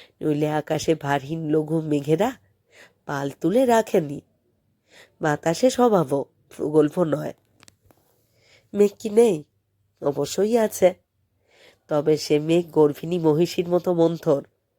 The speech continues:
আর জলবাহী। আর আরব সাগরের নোনা জল ছুঁয়ে ছুঁয়ে যে বাতাস উঠে আসছে, তা উদ্দাম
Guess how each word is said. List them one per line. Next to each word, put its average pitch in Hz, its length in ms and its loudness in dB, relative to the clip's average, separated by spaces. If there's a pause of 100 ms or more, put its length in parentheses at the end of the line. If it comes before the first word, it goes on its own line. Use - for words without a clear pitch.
(140)
আর 170 140 -4
জলবাহী। 143 720 0 (1000)
আর 147 140 -4
আরব 151 340 -2
সাগরের 156 440 0
নোনা 156 420 2
জল 160 260 2
ছুঁয়ে 175 300 2
ছুঁয়ে 160 280 0 (360)
যে 156 140 -6
বাতাস 156 540 -8
উঠে 185 160 -2
আসছে, 196 380 2 (960)
তা 175 160 -4
উদ্দাম 147 420 -2